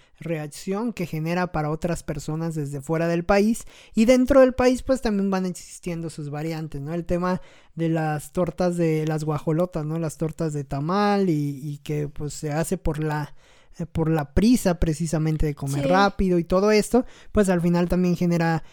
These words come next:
Speaker 1: eh, cambios. Y esto se da en muchos aspectos, por ejemplo, el tema de las escuelas también, el tema de los sueldos,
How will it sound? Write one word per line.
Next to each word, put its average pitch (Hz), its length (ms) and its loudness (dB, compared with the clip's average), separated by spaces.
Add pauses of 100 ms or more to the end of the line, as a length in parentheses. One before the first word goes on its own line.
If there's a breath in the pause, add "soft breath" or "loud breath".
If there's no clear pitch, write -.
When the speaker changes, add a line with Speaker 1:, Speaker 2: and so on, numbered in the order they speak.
(140 soft breath)
Speaker 1:
eh, 151 160 0
cambios. 160 520 0
Y 220 60 2
esto 240 220 -2
se 254 100 2
da 226 120 6
en 254 100 4
muchos 262 340 -2
aspectos, 208 600 -2
por 165 140 -4
ejemplo, 185 300 -4
el 170 60 -2
tema 196 240 0
de 202 80 2
las 165 200 -2
escuelas 175 540 0
también, 175 420 -2
el 170 140 -4
tema 170 400 -2
de 160 160 -2
los 135 160 -6
sueldos, 185 640 4